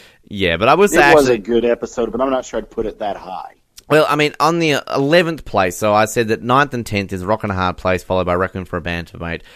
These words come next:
Speaker 1: Uh, in eleventh place is actually the finale of this season and Zeus Wept, which is a great episode. So,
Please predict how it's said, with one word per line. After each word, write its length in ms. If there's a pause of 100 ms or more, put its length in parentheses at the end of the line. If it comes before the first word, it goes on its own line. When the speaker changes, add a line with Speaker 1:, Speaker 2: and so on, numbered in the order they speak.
(240)
Speaker 1:
Uh, 160
in 100
eleventh 440
place 220
is 100
actually 240
the 80
finale 500
of 100
this 160
season 380
and 160
Zeus 260
Wept, 320
which 160
is 80
a 40
great 300
episode. 500
So, 340